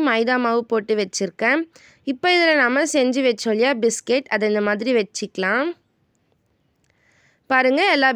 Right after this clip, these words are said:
பிஸ்கெட்டையும் வச்சாச்சு. இப்போ இதை நாம பேக் பண்ணிக்கலாம் வாங்க. பேக்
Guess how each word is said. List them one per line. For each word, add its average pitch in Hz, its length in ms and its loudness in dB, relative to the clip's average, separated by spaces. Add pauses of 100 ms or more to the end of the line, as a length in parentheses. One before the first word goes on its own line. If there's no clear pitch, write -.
பிஸ்கெட்டையும் 254 560 0
வச்சாச்சு. 220 560 -4 (600)
இப்போ 339 200 -4 (100)
இதை 302 120 2 (100)
நாம 269 240 0 (100)
பேக் 247 300 0
பண்ணிக்கலாம் 220 560 0 (120)
வாங்க. 190 260 0 (1120)
பேக் 339 220 0